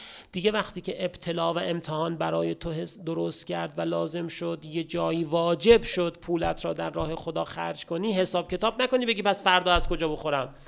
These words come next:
چون الان واجب است بدهی، روزی فردات هم «من حیث لا یحتسب» میاد. این یعنی با واقعیت عالم همسو شدی. درست شد؟ و، ام،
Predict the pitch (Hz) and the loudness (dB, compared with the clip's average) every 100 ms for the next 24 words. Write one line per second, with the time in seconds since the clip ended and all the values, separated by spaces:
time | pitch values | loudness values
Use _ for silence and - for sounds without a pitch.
0 | - - - 208 196 208 175 170 185 226 | -20 -12 2 4 6 4 2 2 2 0
1 | 233 240 233 214 247 208 190 170 208 190 | 0 0 0 0 -2 0 0 2 0 2
2 | 180 175 214 233 226 175 165 160 165 156 | 2 2 0 0 0 2 0 2 2 2
3 | 151 151 143 151 127 127 123 - - - | 2 0 -2 -4 -6 -12 -12 -18 -20 -6
4 | 214 196 202 175 165 170 160 165 160 165 | 0 2 4 4 4 2 2 -2 -2 -2
5 | 160 202 208 165 160 180 175 139 120 117 | 2 2 2 0 0 0 0 -2 -8 -12
6 | - - _ _ - 151 139 156 143 - | -18 -20 _ _ -12 -10 -8 -6 -2 -2
7 | - - - - - - - 147 139 135 | -2 -6 -16 -20 -20 -20 -4 -2 -2 -4
8 | 139 - _ - 139 135 135 131 135 - | -12 -20 _ -2 0 2 0 -2 -4 -8
9 | - | -10